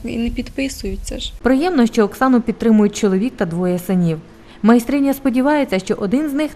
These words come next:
Speaker 2: теж продовжить справу їхнього родинного ярмолинківського мистецтва іконопису.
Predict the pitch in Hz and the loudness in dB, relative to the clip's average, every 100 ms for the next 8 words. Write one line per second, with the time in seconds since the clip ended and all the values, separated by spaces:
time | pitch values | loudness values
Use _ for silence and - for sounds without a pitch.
0 | - 240 294 262 214 202 185 185 - 220 | 0 2 2 2 2 2 0 -4 -2 0
1 | 247 240 160 202 208 180 175 175 160 226 | 0 0 -4 -4 -2 0 2 0 0 0
2 | 240 165 135 - - 190 180 175 254 233 | 2 0 -4 -10 -4 0 2 2 2 0
3 | 208 - 170 170 160 - 170 - 175 165 | -2 -6 -2 -2 -2 -4 -6 -4 -4 -2
4 | 175 160 160 - - | -2 -2 -6 -10 -12